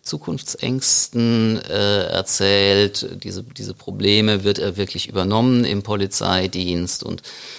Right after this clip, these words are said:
äh, auch von seinen Geldproblemen.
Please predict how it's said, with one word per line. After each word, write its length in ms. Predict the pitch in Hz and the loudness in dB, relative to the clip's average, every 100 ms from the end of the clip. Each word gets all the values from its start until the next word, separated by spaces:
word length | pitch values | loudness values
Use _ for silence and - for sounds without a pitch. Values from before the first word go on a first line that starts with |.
| - - - - | -18 -18 -20 -18
äh, 100 | - | -8
auch 180 | - - | -6 -4
von 220 | - 82 | -2 -2
seinen 260 | 82 80 | 0 -2
Geldproblemen. 1040 | 82 113 151 - 117 110 107 110 110 104 | 0 0 0 -2 -4 0 2 4 4 0